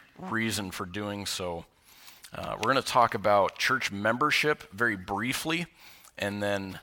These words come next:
um, try to get you guys to your study group. So, man, if I can get through this in twenty-five minutes, that'd be a miracle. We will try, or I will try. All right,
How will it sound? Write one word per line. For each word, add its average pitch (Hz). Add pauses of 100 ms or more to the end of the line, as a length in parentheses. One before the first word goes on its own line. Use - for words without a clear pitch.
(440)
um, - (560)
try 110
to 101
get 101
you 104
guys 95
to -
your 98
study 101
group. 90
So, 85 (360)
man, -
if -
I 110
can 135
get 107
through 104
this 92
in 85
twenty-five 87
minutes, 80
that'd 92
be 85
a 78
miracle. 107 (300)
We 95
will 85
try, 101 (720)
or 78
I 98
will 87
try. 76 (1040)
All -
right, 50